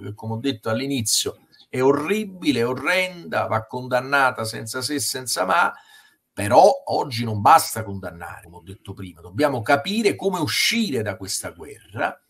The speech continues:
e riflettere anche se non ci siano delle responsabilità, in particolare nella, della nato,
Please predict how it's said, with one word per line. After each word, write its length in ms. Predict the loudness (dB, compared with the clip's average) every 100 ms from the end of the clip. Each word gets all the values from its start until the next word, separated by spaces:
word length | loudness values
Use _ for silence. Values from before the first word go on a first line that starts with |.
| _ -4
e 120 | -2
riflettere 800 | -2 -2 2 4 4 0 0 2
anche 380 | 2 0 -6 -4
se 120 | -4
non 180 | -6 -8
ci 160 | -6
siano 280 | -4 -2 0
delle 220 | 2 2
responsabilità, 1080 | 0 -2 -4 -4 -2 -2 -2 -2 -2 2 2
in 140 | 2 -4
particolare 540 | -8 -8 -2 0 2
nella, 320 | 0 -2 -4 -4
della 220 | -4 -2
nato, 680 | -4 -6 -10 -10 -8 -8